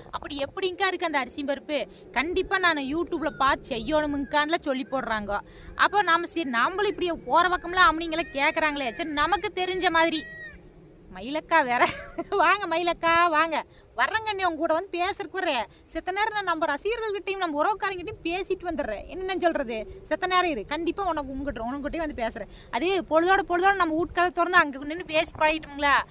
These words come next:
சரி, இன்னைக்கு கொஞ்சம் பாத்தீங்கன்னா பச்சை இலையா நல்லா ஒரு காற்றோட்டமா இருக்குது. சரி, இங்க நின்னு நம்மளோட ஒரு சின்னதா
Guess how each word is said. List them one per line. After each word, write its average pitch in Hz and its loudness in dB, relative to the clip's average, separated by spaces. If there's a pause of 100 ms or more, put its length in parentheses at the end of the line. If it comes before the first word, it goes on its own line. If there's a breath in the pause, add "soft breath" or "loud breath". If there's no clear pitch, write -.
(200 loud breath)
சரி, 339 -4
இன்னைக்கு 320 -4
கொஞ்சம் 311 2
பாத்தீங்கன்னா 359 4
பச்சை 320 0
இலையா 320 2 (100)
நல்லா 320 2
ஒரு 311 0
காற்றோட்டமா 330 0
இருக்குது. 302 -6
சரி, 302 -10
இங்க 277 -10
நின்னு 349 -6
நம்மளோட 285 -4 (480 loud breath)
ஒரு 277 -6
சின்னதா 392 4